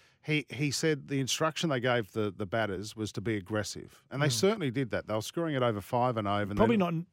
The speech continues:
Speaker 2: probably not needing to be that aggressive on day three
Speaker 1: Yeah.
Speaker 2: in the
Speaker 1: And
Speaker 2: conditions they are.
Speaker 1: and I'm not sure why the game plan to be aggressive was the one.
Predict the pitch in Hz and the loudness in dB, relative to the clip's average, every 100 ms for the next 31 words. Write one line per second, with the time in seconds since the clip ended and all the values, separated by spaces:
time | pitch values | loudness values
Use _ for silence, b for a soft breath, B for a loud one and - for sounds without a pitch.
0 | _ _ 208 214 170 156 143 147 151 151 | _ _ 2 2 2 0 0 2 2 0
1 | 131 135 131 135 139 127 135 - 139 123 | -2 -2 0 0 -2 -2 -4 -2 -4 -2
2 | 123 123 127 123 - 123 139 175 _ _ | -4 -2 -2 -4 -6 -6 -4 -6 _ _
3 | 127 123 - _ _ _ _ 151 165 190 | -2 -2 -2 _ _ _ _ 0 2 2
4 | 139 143 - 135 117 120 160 208 - 160 | 0 -4 -4 -4 -2 -4 -4 -8 -2 4
5 | 170 190 214 - - 190 170 160 160 - | 6 6 2 0 4 6 8 6 4 -2
6 | 139 117 120 143 147 151 139 127 135 127 | -10 -2 2 6 6 6 2 2 2 2
7 | 131 - 131 127 117 113 120 107 117 120 | 0 -4 -2 -2 -2 0 0 2 0 0
8 | 117 139 113 110 110 - 95 110 131 196 | 0 0 0 0 -2 0 0 2 2 0